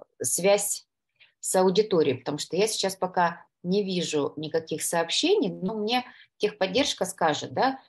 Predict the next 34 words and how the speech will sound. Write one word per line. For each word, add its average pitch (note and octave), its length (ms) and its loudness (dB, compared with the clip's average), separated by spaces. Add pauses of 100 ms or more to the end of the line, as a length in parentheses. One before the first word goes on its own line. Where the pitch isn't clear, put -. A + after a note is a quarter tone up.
(200)
есть G3+ 300 -2
ли F3+ 80 0
у E3+ 80 -4
нас, G3 400 -4 (320)
э, D3+ 60 -10
обратная D#3+ 640 0
связь D#3+ 340 -2
от D#3 100 -4
слушателей, C4 560 -4
все F3+ 200 0
ли E3 140 0
слышно D#3+ 500 -2
и D#3 40 -8
видно, D4 440 0 (1200)
и A#3+ 80 -10
мы A#3 120 -4
с A#3 120 -2
вами G3 200 2
дальше E3+ 320 0
продолжим. D3 540 -2
Я B3+ 120 2
хочу C4+ 240 0
вас A3+ 120 2
спросить, - 380 -2
сколько D4+ 340 2
мы G#3+ 80 2
вообще G3 280 2
спим? A#2+ 440 -6 (1000)
Э, E3+ 440 4 (460)
это G3+ 220 2
вопрос B3+ 340 2
такой, A#3 480 4 (260)
м, F#3 360 -6
который A3+ 680 2